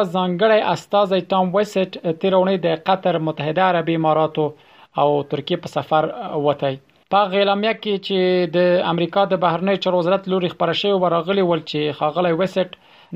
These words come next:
د خپل دغه سفر پر مهال د افغانستان د ستونزو پر حل، چې د ملګرو ملتونو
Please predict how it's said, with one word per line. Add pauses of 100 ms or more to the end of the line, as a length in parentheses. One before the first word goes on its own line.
(120)
د
خپل
دغه
سفر
پر
مهال
د
افغانستان
د
ستونزو
پر
حل،
چې (220)
د
ملګرو
ملتونو